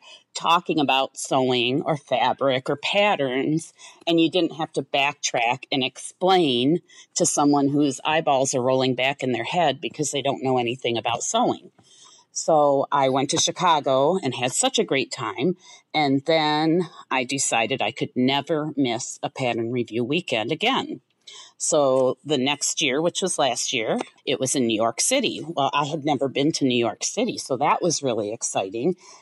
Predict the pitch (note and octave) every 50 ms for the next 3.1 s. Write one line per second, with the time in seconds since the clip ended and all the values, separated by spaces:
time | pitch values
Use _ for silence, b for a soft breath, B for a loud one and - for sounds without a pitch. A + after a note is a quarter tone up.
0 | B B - E3 D3 C#3+ C#3+ C#3+ C3+ C3 C3+ B2 C3 C#3 C3 _ - D#3 D#3 D3+
1 | C#3+ C#3+ C3+ D3+ C#3+ D#3 F3+ E3+ C3+ B2+ C3 D3 - - - C3+ - - - D#3
2 | D3 D3 - _ - C#3 A#2+ - - D3+ D#3 G3 A3 F3+ B2+ A2+ B2+ D3 - -
3 | -